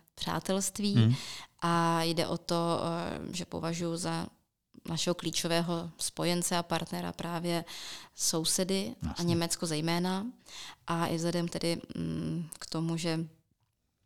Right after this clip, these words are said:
Speaker 1: eh, německy, myslím, mluvím velmi slušně a zároveň mám Německo, eh, ráda jako, jako velice zajímavou a i v mnoha ohledech inspirativní zemi,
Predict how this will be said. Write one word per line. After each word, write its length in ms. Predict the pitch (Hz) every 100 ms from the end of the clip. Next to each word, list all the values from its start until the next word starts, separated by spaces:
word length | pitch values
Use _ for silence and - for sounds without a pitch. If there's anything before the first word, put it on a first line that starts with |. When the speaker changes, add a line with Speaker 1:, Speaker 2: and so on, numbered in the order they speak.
| -
Speaker 1:
eh, 60 | 170 175 160 160 165 - - 156 160
německy, 840 | 156 151 160 - - - 165 160 151
myslím, 380 | 147 - - 170
mluvím 260 | 170 180 175
velmi 240 | 165 180
slušně 520 | - 190 - 190 185 -
a 260 | 175 170 175 - - -
zároveň 340 | 160 165 170
mám 160 | 170 175
Německo, 540 | 170 170 - 175 170 - - - -
eh, 520 | 165 160 160 160 170
ráda 320 | 160 165 165
jako, 300 | 175 175 180
jako 240 | 170 175 165
velice 300 | 165 170 180
zajímavou 640 | 175 170 170 175 170 165 170 -
a 260 | 170 160 - -
i 260 | 175 -
v 120 | 180 175
mnoha 260 | 170 165
ohledech 280 | 175 170 175
inspirativní 640 | - - 175 165 170 180
zemi, 300 | 170 160 170